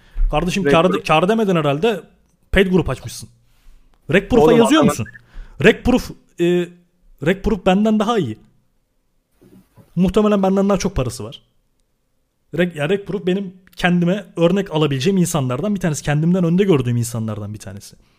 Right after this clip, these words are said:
Speaker 2: Hı hı.
Speaker 1: E, grup açmak Rec Proof'un hakkı benim değil mi? Mesela.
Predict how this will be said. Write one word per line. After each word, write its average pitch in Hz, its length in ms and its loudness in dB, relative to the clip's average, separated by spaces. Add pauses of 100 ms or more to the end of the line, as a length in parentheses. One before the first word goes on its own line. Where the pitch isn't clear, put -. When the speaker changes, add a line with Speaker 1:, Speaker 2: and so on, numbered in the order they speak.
(180)
Speaker 2:
Hı 113 140 -10
hı. 117 40 -6 (600)
Speaker 1:
E, 135 60 -8
grup 196 240 2
açmak 202 300 -2
Rec 214 140 0
Proof'un 202 240 -2
hakkı 185 260 -2
benim 185 220 0
değil 233 140 -4
mi? 101 160 -10 (1500)
Mesela. 107 320 -14